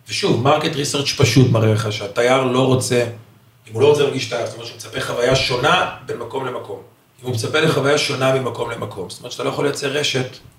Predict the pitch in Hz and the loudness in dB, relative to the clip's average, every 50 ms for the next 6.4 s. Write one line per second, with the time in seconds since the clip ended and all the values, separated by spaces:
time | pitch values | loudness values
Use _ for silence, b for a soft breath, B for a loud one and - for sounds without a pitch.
0 | _ _ - - - 120 120 117 120 123 - - - - - 120 143 160 - 147 | _ _ -16 -16 -14 -12 -10 -8 -8 -10 -10 -12 -18 -12 -2 2 2 4 4 2
1 | 117 113 107 107 110 113 117 - - - - - _ - - 110 - - 139 143 | 0 -2 -6 -6 -4 -4 -4 -6 -12 -16 -20 -20 _ -16 -12 -8 -6 -4 -2 -2
2 | 135 - - 143 147 - - - - - _ _ _ _ _ _ _ _ _ _ | -2 -2 -4 -4 -6 -6 -8 -12 -18 -20 _ _ _ _ _ _ _ _ _ _
3 | - - - - - - 135 147 135 123 113 113 113 120 139 139 139 - - 123 | -20 -18 -14 -12 -4 0 2 2 2 0 -4 -10 -4 -2 0 0 0 0 0 0
4 | - 131 143 160 - 147 135 - - - 113 107 - - 135 101 104 101 98 92 | 2 2 2 2 0 -2 -4 -6 -6 -10 -8 -6 -6 -6 -6 -8 -8 -8 -8 -10
5 | - - 90 87 - _ _ - - - - 107 113 120 - - 110 104 101 101 | -12 -14 -16 -18 -20 _ _ -18 -16 -12 -12 -10 -10 -8 -10 -10 -10 -12 -14 -14
6 | 98 98 95 104 107 107 104 101 | -16 -16 -12 -8 -8 -8 -8 -8